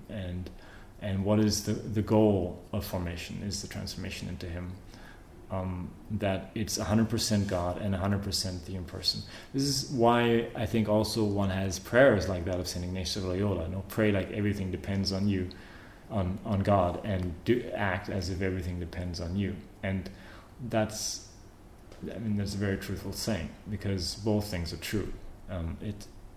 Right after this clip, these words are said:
you know, it's a hundred percent God, a hundred percent, um, man involved in things. Um, and at the same time, it's very beautiful because it shows us how seriously God takes us. No, it's,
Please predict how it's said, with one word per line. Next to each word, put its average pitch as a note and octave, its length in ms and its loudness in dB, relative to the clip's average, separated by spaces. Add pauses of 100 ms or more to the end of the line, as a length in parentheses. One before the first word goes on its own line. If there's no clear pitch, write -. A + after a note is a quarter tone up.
you G2+ 80 -6
know, D#2+ 80 -6 (100)
it's - 400 -8
a F#2+ 60 -6
hundred G#2 240 2
percent F#2+ 260 -2
God, E2+ 260 -4
a - 60 -4
hundred F2+ 220 -2
percent, F2+ 340 -6 (640)
um, E2 180 -6 (120)
man F2+ 340 -2 (640)
involved D#2 400 -6
in F#2+ 60 -8
things. - 500 -10 (200)
Um, F2 240 -10 (540)
and B2+ 120 4
at A2+ 60 6
the - 60 2
same C3 180 6
time, B2 180 8
it's G#2+ 100 8
very A2 220 10
beautiful A2+ 400 6
because G2+ 300 0
it G2+ 100 -2
shows A2 320 4
us G2 140 0
how G2 260 2 (120)
seriously A#2+ 560 6
God F2+ 300 0
takes - 340 -4
us. G2 200 -8
No, G2+ 140 -4
it's, - 360 -6